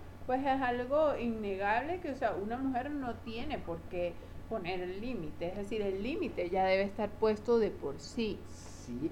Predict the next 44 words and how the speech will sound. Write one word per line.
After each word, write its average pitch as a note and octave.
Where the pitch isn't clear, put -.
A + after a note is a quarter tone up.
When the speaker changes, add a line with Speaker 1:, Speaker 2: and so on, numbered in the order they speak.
Speaker 2:
pero C3
a A#2
los A2+
hombres E3+
somos D#3+
muy E3+
torpes. G3+
A A#2+
veces B2+
a D3+
los C3
hombres D#3+
hay D#3
que D#3
ponerles C3
Speaker 1:
No, G#3
Speaker 2:
límites G3
de D#3+
una F3
Speaker 1:
Chucho, D#3
Speaker 2:
vez. C#3+
Speaker 1:
no, G#3
no A3
se D4+
justifica, -
¿no? C3+
Speaker 2:
No D#3
estoy G#4+
justificando C4+
Speaker 1:
No. A3+
Speaker 2:
nada, D3+
sino A#2
que A#2
Speaker 1:
No C3+
Speaker 2:
es G3+
Speaker 1:
estoy A#3+
de A#3
acuerdo. C#3
Speaker 2:
Bueno, B2
ah, F2+
ok. A3+
Speaker 1:
Ok. -
Speaker 2:
<laughs> C#3
Ok, C#3+